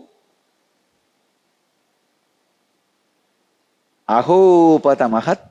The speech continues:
பாவம் கர்த்தும் வியவசிதாவயம் எத்ராஜ்ய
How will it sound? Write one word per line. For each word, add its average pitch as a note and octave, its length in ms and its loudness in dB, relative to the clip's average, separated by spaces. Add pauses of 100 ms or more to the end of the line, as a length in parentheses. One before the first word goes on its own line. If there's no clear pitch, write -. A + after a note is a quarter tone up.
பாவம் A#2+ 520 0 (1160)
கர்த்தும் C#3+ 600 -4 (120)
வியவசிதாவயம் B2+ 1120 0 (1000)
எத்ராஜ்ய C3 1000 0